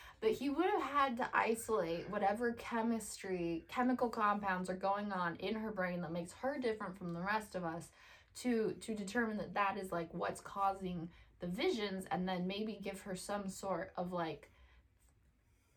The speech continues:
thing that can neutralize it. But then you would also think that if he knows what neutralizes it, he knows what it is, and therefore he could replicate it.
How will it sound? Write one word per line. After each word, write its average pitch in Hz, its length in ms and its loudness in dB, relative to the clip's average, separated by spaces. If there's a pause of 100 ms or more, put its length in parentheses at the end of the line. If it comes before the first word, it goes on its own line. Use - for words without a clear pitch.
(140)
thing 262 200 2
that - 160 2
can 214 260 0
neutralize 175 840 0
it. 196 280 2 (880)
But 254 140 4
then 277 160 4
you 277 120 4
would 254 100 6
also 285 300 2
think 247 260 0
that 214 140 0
if 214 100 -2
he 240 140 0
knows 233 240 2
what 196 240 -2
neutralizes 180 760 -2
it, 147 160 -2
he 220 200 -6
knows 214 360 -2
what 190 300 4
it 175 220 2
is, 202 380 2
and 175 220 -2
therefore 175 420 2
he 185 240 -6
could 180 520 0 (220)
replicate 208 560 -2
it. - 120 -12